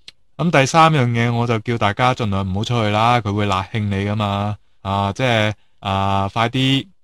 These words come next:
儲埋啲文宣啊，繼續做文宣，唔好停，唔好停。你唔好以為實過硬，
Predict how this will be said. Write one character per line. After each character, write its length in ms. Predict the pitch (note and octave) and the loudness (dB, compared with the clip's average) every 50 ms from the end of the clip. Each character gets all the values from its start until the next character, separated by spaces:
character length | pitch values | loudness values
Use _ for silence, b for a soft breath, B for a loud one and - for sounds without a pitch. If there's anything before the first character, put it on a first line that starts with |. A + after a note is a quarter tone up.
| - | -20
儲 260 | - - - G#2 G#2+ A#2 | -18 -10 -6 -4 -2 0
埋 220 | A#2+ A2 G2+ F#2+ | 2 2 2 2
啲 140 | A2 C3 C3+ | 2 0 0
文 280 | A#2+ G2+ F#2 F#2 F#2 | 0 0 -2 -2 -6
宣 360 | F#2 - - B2+ B2+ B2+ B2+ A#2+ | -6 -4 -2 -2 0 0 0 2
啊， 260 | A#2 A2+ A2 G#2+ G2+ F#2 | 2 2 2 0 0 -2
繼 80 | - A2+ | -2 -4
續 220 | A2+ A2+ - G#2+ - - | -2 -2 -2 -4 -6 -4
做 140 | - G#2+ | -4 -4
文 240 | G2+ G2 F2 F2 F2+ F#2+ | -2 -2 -4 -4 -6 -6
宣， 200 | - B2+ C3 B2+ A2+ | -4 -2 -2 0 0
唔 180 | F#2 F#2 G2+ | 0 0 -2
好 80 | A#2 B2+ | -2 -2
停， 260 | - A2+ F#2 F2+ F2+ | -2 -4 -4 -4 -2
唔 140 | F2+ G2+ A2+ | -2 -2 -2
好 60 | C3 | -2
停。 300 | - A#2 G2+ F2+ F2 F2 - B B B B B B | -2 -4 -4 -4 -6 -8 -10 B B B B B B
你 100 | B G#2+ | B -2
唔 100 | A2+ A2 G#2+ | 0 0 0
好 100 | A#2 C3+ | 0 0
以 120 | C3 A#2 | 2 2
為 120 | A2+ A2 F#2 F#2 | 2 2 2 0
實 160 | - - G#2 - _ | -2 -4 -8 -8 _
過 320 | - A2+ G#2+ A2 A2 G2+ | -4 -2 0 0 0 0
硬， 340 | G2 G2 G2 G2+ G2+ G2+ G2+ | -2 -2 -2 -2 -2 -2 -4